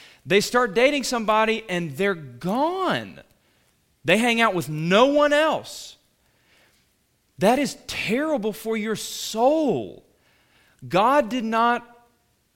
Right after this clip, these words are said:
choose and save one person in the Old Testament. He saved the country of Israel. God did not just save and choose one person in the New Testament. He rescued the church.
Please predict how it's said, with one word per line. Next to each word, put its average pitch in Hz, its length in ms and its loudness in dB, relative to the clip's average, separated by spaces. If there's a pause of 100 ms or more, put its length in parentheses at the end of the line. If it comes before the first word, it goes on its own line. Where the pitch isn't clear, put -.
(320)
choose 226 540 -2
and 220 140 -4
save 175 760 -2 (280)
one 180 340 0
person 220 420 -2
in 180 80 -6
the 175 120 -2
Old 180 140 -2
Testament. 127 560 -8 (760)
He 175 100 -6
saved 180 280 0
the 170 60 -8
country 226 640 -4
of 156 220 -2
Israel. 160 580 -4 (420)
God 202 200 6
did 220 120 -2
not 220 160 2
just 208 280 -2
save 226 400 2
and 185 100 -6
choose 208 260 -4
one 180 300 -2
person 208 340 -6
in 190 60 -8
the 196 60 -6
New 196 120 -4
Testament. 190 400 -6
He 185 100 -6
rescued 190 360 -6
the 170 80 -4
church. - 880 -4